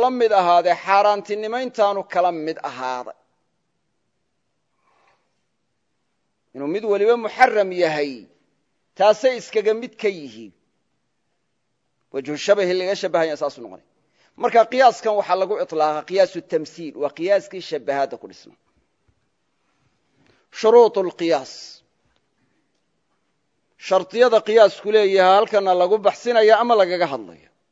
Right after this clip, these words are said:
Walilqiyaasi shuruudun, qiyaaska waxa u sugnaaday shardiyaal. Shardiyadaasoo yajibu tawaffuruhaa fiihi,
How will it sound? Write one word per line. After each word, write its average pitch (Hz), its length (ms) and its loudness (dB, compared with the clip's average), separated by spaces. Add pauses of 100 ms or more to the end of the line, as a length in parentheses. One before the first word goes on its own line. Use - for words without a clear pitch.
(1120)
Walilqiyaasi 285 840 4
shuruudun, 277 580 2 (100)
qiyaaska 262 420 2
waxa 233 260 4
u 247 80 0
sugnaaday 220 540 0
shardiyaal. 170 680 0 (2250)
Shardiyadaasoo 220 800 4
yajibu 233 460 0
tawaffuruhaa 226 840 2
fiihi, 196 480 -8